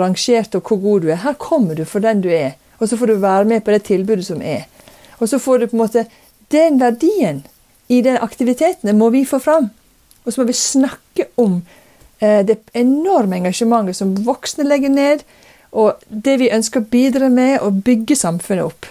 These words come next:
Og jeg synes det der med, eh, jeg synes det der er, vi, vi, vi er ikke flinke å dele historiene, tror jeg.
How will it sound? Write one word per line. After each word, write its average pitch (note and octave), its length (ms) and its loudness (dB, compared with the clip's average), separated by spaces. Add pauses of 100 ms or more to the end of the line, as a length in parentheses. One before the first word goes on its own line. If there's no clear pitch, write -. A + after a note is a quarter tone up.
Og - 120 -4
jeg G#3+ 100 -2
synes B3 160 -2
det A3+ 100 2
der G#3+ 220 2
med, F#3 260 -2 (1160)
eh, F#3+ 320 0
jeg C#4+ 160 -2
synes F#4 160 0
det F4 160 2
der D4 160 4
er, C4 180 2
vi, C4+ 220 -2
vi, C#4 120 -2 (1000)
vi E4+ 80 0
er F#4 80 0
ikke C4 160 -2
flinke B3+ 240 0
å - 20 2
dele A#3 220 2
historiene, F3 460 0 (1200)
tror E3+ 240 0
jeg. - 160 -10